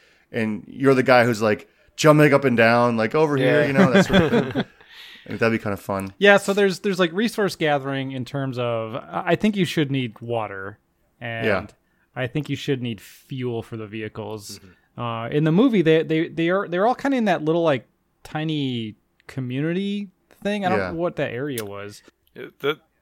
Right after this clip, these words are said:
Speaker 2: town, town called Perfection, but it was,
Speaker 3: Oh,
Speaker 2: but it was
Speaker 3: wow.
Speaker 2: literally, like, nothing to it except for, like, a
Speaker 3: Yeah, there's, like, three
Speaker 2: Yeah,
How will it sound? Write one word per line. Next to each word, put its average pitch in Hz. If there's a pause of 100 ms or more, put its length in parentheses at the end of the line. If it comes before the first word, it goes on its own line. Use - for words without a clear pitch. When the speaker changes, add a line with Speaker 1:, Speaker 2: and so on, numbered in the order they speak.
Speaker 2:
town, 127
town 123
called 110
Perfection, - (400)
but -
it 131
was, 139
Speaker 3:
Oh, 165
Speaker 2:
but 147
it 143
was 139
Speaker 3:
wow. 139
Speaker 2:
literally, 127
like, 110 (160)
nothing 110
to 104
it 104
except 107
for, 64
like, 62
a 64 (640)
Speaker 3:
Yeah, 170
there's, 175
like, 170
three 180
Speaker 2:
Yeah, 156